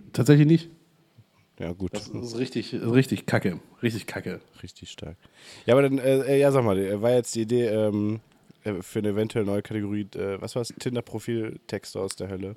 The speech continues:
Speaker 1: Tinder-Profil-Texte aus
Speaker 2: Kennst
Speaker 1: der
Speaker 2: du,
Speaker 1: Hölle.
Speaker 2: kennst du eigentlich, äh, äh, Tinder-Bingo?
Speaker 1: Nee.
Speaker 2: Ähm, und zwar, du musst halt, äh, einen Shot trinken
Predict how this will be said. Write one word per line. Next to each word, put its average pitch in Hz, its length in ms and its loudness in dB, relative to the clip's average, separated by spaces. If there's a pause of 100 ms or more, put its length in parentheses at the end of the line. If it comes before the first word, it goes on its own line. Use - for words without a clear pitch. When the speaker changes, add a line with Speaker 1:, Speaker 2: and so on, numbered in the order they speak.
Speaker 1:
Tinder-Profil-Texte 110 1000 2
aus 76 80 -2
Speaker 2:
Kennst 147 240 0
Speaker 1:
der - 40 -4
Speaker 2:
du, 143 80 0 (320)
Speaker 1:
Hölle. 101 100 -4
Speaker 2:
kennst - 220 -2
du 123 60 0
eigentlich, 107 340 -4
äh, 95 140 -2
äh, 95 40 -6 (800)
Tinder-Bingo? 95 800 -2 (1000)
Speaker 1:
Nee. 101 260 -2 (1120)
Speaker 2:
Ähm, 82 640 -2 (140)
und 98 160 -8
zwar, 98 120 -2
du 92 60 -2
musst 95 180 -6
halt, 95 240 0 (400)
äh, 78 300 -4 (540)
einen - 100 -6
Shot - 320 -2
trinken 104 540 -8